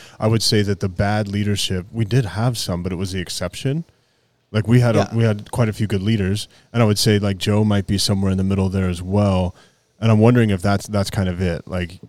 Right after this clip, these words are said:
Speaker 2: Yeah, I, I, I'll tell you, and I don't know how, how the other branches are. I know that, like, from my observation, first term is great. Uh, everyone, uh, all your peers are usually about the same age, and their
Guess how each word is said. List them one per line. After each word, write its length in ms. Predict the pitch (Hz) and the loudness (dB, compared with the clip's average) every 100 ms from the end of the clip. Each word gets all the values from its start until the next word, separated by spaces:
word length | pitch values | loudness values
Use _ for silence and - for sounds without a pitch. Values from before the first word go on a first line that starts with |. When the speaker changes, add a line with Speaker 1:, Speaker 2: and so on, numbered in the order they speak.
| _ | _
Speaker 2:
Yeah, 200 | - 127 | -4 -2
I, 280 | 107 127 135 - | 0 0 0 -2
I, 100 | 135 127 156 151 | -4 -4 -6 -2
I'll 120 | 131 | 0
tell 160 | - 147 | 2 0
you, 180 | 139 123 | 2 0
and 300 | 117 120 120 | 0 -2 0
I 160 | 117 131 | 0 0
don't 100 | 127 | 0
know 140 | 120 | 0
how, 420 | 110 113 110 110 - - | 2 2 2 0 -4 -8
how 180 | 120 113 | -4 -2
the 120 | 113 | -2
other 140 | 110 | -4
branches 440 | 98 107 104 104 95 | -4 -6 -6 -6 -4
are. 180 | 95 - | -6 -6
I 60 | 107 | -6
know 260 | 113 117 | -2 -2
that, 140 | 104 - | -4 -6
like, 120 | 98 | -10
from 600 | - - - - - 107 | -12 -18 -18 -18 -10 -6
my 360 | 107 131 131 127 - - | -2 0 0 -2 -6 -8
observation, 760 | 110 120 110 98 - 98 95 - - _ _ | -6 -4 -4 -6 -8 -10 -12 -20 -20 _ _
first 380 | - 135 - | -4 -2 -2
term 240 | - 139 120 | -2 -2 -2
is 100 | 101 | -4
great. 400 | 107 113 147 - _ _ _ _ _ _ _ - | -2 -4 -6 -14 _ _ _ _ _ _ _ -6
Uh, 380 | 110 107 104 104 120 | -4 -2 -4 -4 -4
everyone, 720 | 113 113 113 113 110 107 95 _ 113 | -2 -2 -2 -4 -6 -8 -12 _ -8
uh, 120 | 113 | -4
all 120 | 107 | -2
your 140 | 110 104 | -2 -2
peers 440 | 110 117 131 117 | -2 0 0 0
are 220 | 113 104 | -2 -2
usually 400 | 98 107 110 113 | -4 -6 -4 -6
about 220 | 98 107 - | -4 -4 -2
the 60 | |
same 300 | - 113 107 | -4 -4 -4
age, 580 | 113 123 123 104 - - _ | -2 -2 -4 -6 -6 -8 _
and 480 | 107 104 101 98 95 117 104 | -6 -6 -6 -8 -14 -16 -8
their 160 | 107 | -8